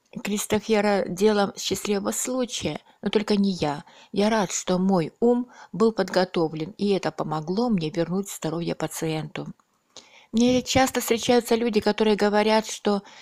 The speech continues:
эти идеи не лезут ни в какие рамки, но я стараюсь относиться к этому позитивно. Я объясняю, что истинная цель заключается не в том, чтобы думать и действовать вне рамок,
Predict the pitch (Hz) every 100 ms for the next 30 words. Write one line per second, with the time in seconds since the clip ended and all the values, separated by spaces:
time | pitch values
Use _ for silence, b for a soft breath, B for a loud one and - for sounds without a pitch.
0 | B B 240 233 202 - 196 220 247 226
1 | 220 233 233 240 - 220 196 - 196 -
2 | 214 208 180 170 - 156 B B 208 226
3 | 247 226 226 226 214 202 190 214 - 202
4 | 196 196 190 196 185 185 - 180 160 147
5 | - B B 214 247 220 220 - 226 214
6 | 170 - 202 220 - 202 196 185 220 208
7 | 185 180 185 220 214 - 196 202 - 240
8 | 214 180 175 160 202 175 - 160 190 190
9 | 175 175 175 185 196 202 185 151 135